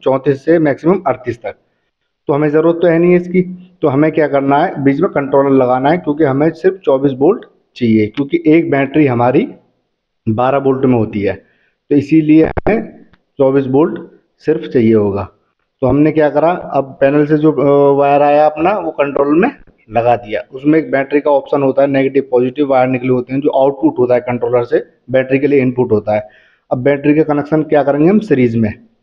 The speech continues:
तो एक बैटरी बारह volt की into ट्वेंटी फ़ोर, तो हमें ट्वेंटी फ़ोर volt चाहिए। तो हमने क्या काम करा, इसमें हमने जोड़ दिया। अब ये बैटरी series में होती है, बैटरी का connection हमेशा series में करना है आपको।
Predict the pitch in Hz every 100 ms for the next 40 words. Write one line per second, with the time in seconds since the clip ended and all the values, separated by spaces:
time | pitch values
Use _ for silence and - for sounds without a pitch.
0 | _ _ _ _ - 151 147 156 156 151
1 | 151 151 151 156 151 156 156 214 240 _
2 | _ _ - 135 131 208 120 110 113 -
3 | - _ - 139 143 151 156 151 156 156
4 | 160 - 165 170 165 _ _ _ 143 147
5 | 156 151 135 135 135 135 175 - 135 143
6 | 147 147 147 208 311 - - 107 131 120
7 | 110 107 104 - _ _ _ _ 147 139
8 | 160 165 135 143 151 175 175 160 165 139
9 | - 160 180 143 143 151 175 190 190 -
10 | 156 156 196 147 156 185 175 180 190 196
11 | 175 156 147 139 127 - 117